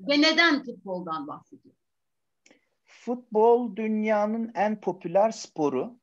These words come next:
Speaker 2: en fazla takip edilen sporu. Özellikle erkekler arasında, e, çok popüler, çok sevilen, işte Dünya Kupası'nın yayınlanma,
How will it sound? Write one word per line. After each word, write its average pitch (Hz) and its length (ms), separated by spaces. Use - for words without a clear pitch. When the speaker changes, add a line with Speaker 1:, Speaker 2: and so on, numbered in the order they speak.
Speaker 2:
en 165 200
fazla 156 380
takip 143 420
edilen 131 400
sporu. 123 600
Özellikle 175 600
erkekler 160 640
arasında, 127 840
e, 123 460
çok 190 280
popüler, 139 540
çok 170 220
sevilen, 131 580
işte 143 260
Dünya 151 400
Kupası'nın 151 520
yayınlanma, 143 960